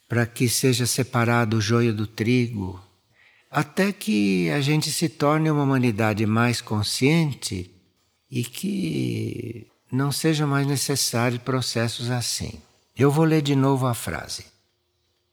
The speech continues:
porque a pessoa está perguntando qual é o significado desse confronto. O confronto é entre as forças do caos e as forças da ordem, e as forças positivas, as forças evolutivas.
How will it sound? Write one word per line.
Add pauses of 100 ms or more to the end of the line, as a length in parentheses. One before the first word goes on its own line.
(240)
porque
a
pessoa
está
perguntando (240)
qual
é
o
significado (180)
desse
confronto. (1300)
O
confronto
é
entre
as
forças
do
caos
e
as
forças
da
ordem,
e
as
forças
positivas,
as
forças
evolutivas.